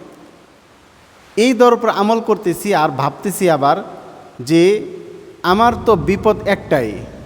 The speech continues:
আমার প্রিয় স্বামী দুনিয়া থেকে চলে গেছে, এটা তো আমার কষ্ট। এই দোয়া পড়লে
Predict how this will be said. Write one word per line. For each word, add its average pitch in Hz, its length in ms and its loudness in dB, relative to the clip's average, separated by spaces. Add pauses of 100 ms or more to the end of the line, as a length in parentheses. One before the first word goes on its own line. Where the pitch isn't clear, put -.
(520)
আমার 165 260 2
প্রিয় 220 340 2
স্বামী 185 500 0 (680)
দুনিয়া 180 320 2
থেকে 165 220 -2
চলে 190 260 0
গেছে, 180 300 -2
এটা 208 180 -4
তো 226 80 0
আমার 185 160 4 (100)
কষ্ট। 135 320 0 (720)
এই 226 240 2
দোয়া 196 320 4
পড়লে 185 560 0